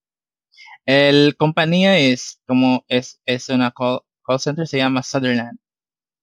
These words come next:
Hay muchas compañías call centers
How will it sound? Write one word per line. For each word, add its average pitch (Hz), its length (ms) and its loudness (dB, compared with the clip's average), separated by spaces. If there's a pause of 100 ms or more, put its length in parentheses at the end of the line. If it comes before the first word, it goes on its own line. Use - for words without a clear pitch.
(140)
Hay 127 80 0
muchas 160 400 -2 (260)
compañías 135 760 -2 (220)
call 117 200 -2
centers 170 600 -6